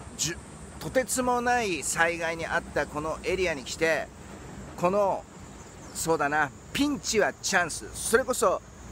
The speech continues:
ピンチがチャンス、うー、というコンセプトについてね、話したいと思うんですが、そもそも、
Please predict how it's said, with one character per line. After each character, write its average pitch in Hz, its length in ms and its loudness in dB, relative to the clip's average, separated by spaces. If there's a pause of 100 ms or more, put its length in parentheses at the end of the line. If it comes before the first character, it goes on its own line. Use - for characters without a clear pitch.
(480)
ピ 302 140 4
ン 311 100 0
チ 240 160 0
が 202 100 6
チ - 140 -4
ャ 151 80 4
ン 135 40 -2
ス、 - 140 -6 (760)
う 113 40 -4
ー、 95 880 -6
と 233 100 6
い 240 100 0
う 233 80 -2
コ - 180 2
ン 254 60 2
セ 202 120 2
プ - 80 -14
ト 160 80 0
に 143 80 -4
つ - 140 -6
い 117 40 -8
て 120 100 -4
ね、 143 100 0
話 170 300 2
し - 40 2
た 185 80 4
い 165 80 -2
と 147 80 0
思 147 120 -2
う 151 40 -2
ん - 20 -6
で 120 100 -6
す - 140 -6
が、 113 160 0
そ - 180 2
も 320 120 4
そ - 100 2
も、 160 260 0